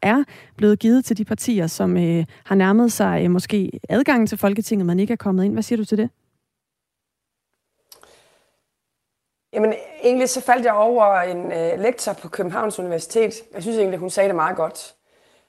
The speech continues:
Speaker 2: Øhm, Karina Kosiara Pedersen, tror jeg, hun hedder. Men det er rent efter hukommelsen lige nu. Men hun sagde noget i retning af, at, at virkeligheden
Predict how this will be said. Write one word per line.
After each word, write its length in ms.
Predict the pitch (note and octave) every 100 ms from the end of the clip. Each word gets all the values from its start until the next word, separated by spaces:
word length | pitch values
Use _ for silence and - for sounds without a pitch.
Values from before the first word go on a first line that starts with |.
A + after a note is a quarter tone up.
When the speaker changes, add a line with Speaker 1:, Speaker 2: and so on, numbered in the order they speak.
| _
Speaker 2:
Øhm, 1400 | F#3 E3+ E3+ E3 D#3+ D#3 D3+ D3+ D3 C#3+ D3 C#3+ D3 D3+ D3 _ _ _ _ _ _ _ _ -
Karina 580 | D#3+ E3+ G3 F3+ E3+ - -
Kosiara 540 | - D#3+ - D#3 D#3+ E3+
Pedersen, 520 | - - A#3+ - C#3+
tror 220 | - D3
jeg, 140 | C#3
hun 160 | C3+ C#3+
hedder. 140 | D3+
Men 80 | D3+
det 80 | G#3
er 140 | G#3
rent 180 | A#3 G#3+ - -
efter 240 | G3+ - F#3+
hukommelsen 500 | C#3+ F#3 E3 D3+ D#3
lige 100 | D#3+
nu. 160 | D#3 D3+ - _ - - _ _ -
Men 120 | G3
hun 140 | C4+
sagde 200 | C#4 C#4
noget 180 | C#4 C4+
i 40 |
retning 340 | G#3+ B3+ B3+ -
af, 360 | - B3+ C4 -
at, 120 | F#3+ G3 - _
at 200 | G#3+ F3
virkeligheden 540 | A#3+ C#4+ C4 G#3+ F3+